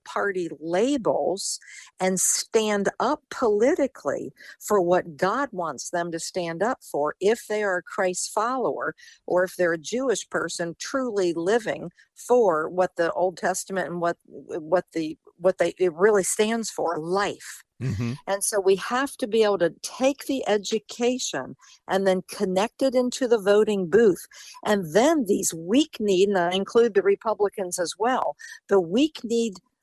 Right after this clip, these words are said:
Speaker 1: um, politicians, 'cause let's face it, there was a time when the Republicans had presidency, House, and the Senate.
Speaker 2: That is exactly
Speaker 1: They
Speaker 2: right.
Speaker 1: they had the opportunity to completely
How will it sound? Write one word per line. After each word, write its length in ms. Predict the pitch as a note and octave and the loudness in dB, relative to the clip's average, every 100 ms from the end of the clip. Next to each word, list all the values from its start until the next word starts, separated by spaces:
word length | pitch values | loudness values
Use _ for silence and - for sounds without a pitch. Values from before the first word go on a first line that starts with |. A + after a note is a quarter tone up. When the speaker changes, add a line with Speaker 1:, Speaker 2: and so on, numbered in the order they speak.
| _ | _
Speaker 1:
um, 280 | F#3+ F#3 F3+ | -2 -2 -2
politicians, 1000 | - A#3 G#3+ G3 - D#4 D#4+ G3 D3 D3+ - _ _ | -4 -2 2 2 2 0 0 -2 -4 -8 -16 _ _
'cause 140 | A3 | 2
let's 180 | C4+ - | 4 0
face 380 | - A#3+ B3 - | 0 2 2 -2
it, 160 | C3 - - | -4 0 4
there 120 | G#3 | 6
was 160 | A#3 | 6
a 60 | G3+ | 2
time 340 | - B3 C#4 | -2 -2 -2
when 140 | A3+ F3+ | -2 -2
the 80 | D#3+ | -2
Republicans 720 | E3+ - B3 F#4 F#4+ E3 E3 | -4 -2 -2 0 -2 -4 -4
had 300 | G3 F3 D#3+ | -2 -2 -4
presidency, 920 | - F3 F#3 G#3 G#3 A3 - A3 A3 _ _ _ | -2 -2 -2 -4 -6 -6 -4 -6 -6 _ _ _
House, 540 | - G3+ F#3 G3+ - - | -6 -2 -2 -2 -6 -8
and 280 | - F3+ F3 | -4 -4 -4
the 60 | D#3+ | -6
Senate. 360 | - C4 C#4+ | -4 -2 0
Speaker 2:
That 160 | G3+ D#3 | 0 0
is 120 | D#3 | 0
exactly 500 | D#3+ C3+ F3+ G3 F#3 | -2 2 2 2 2
Speaker 1:
They 60 | G3 | 4
Speaker 2:
right. 300 | A3+ F#3 D#3 - _ _ _ | 4 2 -2 -10 _ _ _
Speaker 1:
they 160 | G#3+ G3+ | 4 4
had 340 | G3+ A3+ B3+ | 2 -2 -2
the 140 | B3 C#4 | 0 0
opportunity 840 | B3+ - C4+ - - D4 C4+ F#3+ | 0 -2 -6 -4 -2 0 2 0
to 120 | E3+ | -2
completely 840 | E3 - F3+ - C4+ C#4 A#3 G3 | -4 -8 -10 0 0 2 2 0